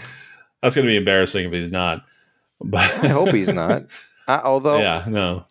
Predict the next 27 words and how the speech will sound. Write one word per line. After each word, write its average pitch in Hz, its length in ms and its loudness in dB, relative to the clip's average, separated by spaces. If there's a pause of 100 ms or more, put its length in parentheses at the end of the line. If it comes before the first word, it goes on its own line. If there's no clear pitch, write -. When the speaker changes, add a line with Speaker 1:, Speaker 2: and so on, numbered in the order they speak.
Speaker 2:
Brigadier 101 440 2
General 95 440 2
Chuck 101 320 -2
Yeager 98 640 4 (680)
is 78 140 -4
still - 320 -6
alive. 98 580 -2 (920)
Speaker 1:
Oh, 113 100 4
really? 143 380 2 (120)
Wow, 98 220 2
that's 101 220 2
embarrassing. 92 500 2
Speaker 2:
He 123 180 2
Speaker 1:
<laughs> 117 100 2
Speaker 2:
is 110 300 0
aged. 107 560 -2
Well, 117 220 4
we 98 80 2
can - 160 -4
edit 76 260 -4
that 50 220 -8
out. - 220 -12
You 139 80 -16
know, 123 140 -12
we 127 160 -12
have 98 140 -16
that. 139 240 4